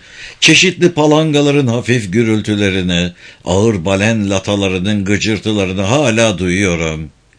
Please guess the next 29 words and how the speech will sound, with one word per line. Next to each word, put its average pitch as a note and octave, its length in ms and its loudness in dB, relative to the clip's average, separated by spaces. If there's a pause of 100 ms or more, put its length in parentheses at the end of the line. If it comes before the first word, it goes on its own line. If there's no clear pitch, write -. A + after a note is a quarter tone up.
(460)
Bütün F#3+ 440 2
bu D#3 140 4
birikimlerden G#2 1000 0
teknelerim G2+ 800 0
Snark, F#2+ 580 -2
iki D#3 240 -2
tane C3+ 440 0
Mary B2 400 0
Therese F#2+ 800 0
ve B2 120 -2
de B2 180 -2
Joshua G#2+ 560 -2
doğdular. E2+ 680 -4 (240)
Bir C#3+ 300 2
de E3+ 120 4
kaybolduğunu D#3+ 800 2
zannettiğim F2+ 800 -2
gerçeği C3+ 600 0
arama G2+ 500 0
işi F#2 320 0
ki F2+ 340 -2
yavaş F2 380 -2
yavaş D#2+ 280 -4
dümen F#2+ 300 -2
suyunda F#2 440 -2
o F#2+ 120 -2
da G2 80 -2
yeniden G2+ 540 0
beliriyor. F2 680 -2